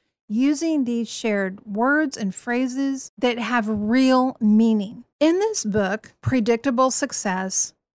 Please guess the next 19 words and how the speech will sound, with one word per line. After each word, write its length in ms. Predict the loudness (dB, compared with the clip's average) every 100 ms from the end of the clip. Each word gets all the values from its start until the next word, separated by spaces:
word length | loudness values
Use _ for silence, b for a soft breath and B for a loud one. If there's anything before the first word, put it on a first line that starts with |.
| _ _
Les 520 | -4 0 0 0 -4 -4
outlines 720 | -2 0 -2 -4 -2 -4 -8 _
seven 640 | -10 -4 0 0 0 -2 -2
stages 880 | -4 -2 -2 -2 -4 -6 -6 -12 _ _ _
that 320 | -2 0 0
most 680 | 2 2 4 2 0 -4 -10 _
organizations 1120 | -2 0 0 -2 -2 -4 -6 -8 -8 -8 -10 -8
will 320 | -2 2 2
go 280 | 0 -2 -2
through. 520 | -6 -10 -10 -10 -18 _
And 180 | 2 2
we 160 | 2
looked 400 | 0 -2 -2 -4 -6
at 280 | -4 -4 -4
the 100 | -6
first 480 | _ -2 -2 -4 -4
one, 320 | -2 -2 -6 _
early 420 | 0 2 2 0 -2
struggle, 800 | -6 -4 -2 0 -2 -4 -6